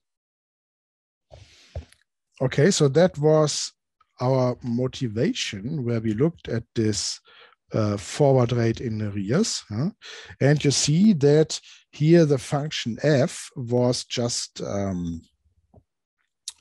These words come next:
the identity, uh, and you see that you have also here these two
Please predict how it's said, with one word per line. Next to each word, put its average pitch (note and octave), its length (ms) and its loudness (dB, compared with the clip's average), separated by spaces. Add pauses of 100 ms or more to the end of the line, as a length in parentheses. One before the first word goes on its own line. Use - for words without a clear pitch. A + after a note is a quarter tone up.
(380)
the C3+ 120 -2
identity, C3+ 760 0 (500)
uh, A2+ 120 -2
and C3 200 0
you C3 80 2
see E3 220 2
that C#3 260 0
you C3 80 4
have C3+ 360 0
also D3+ 260 2
here C3 300 2
these A#2+ 260 -4
two - 180 -6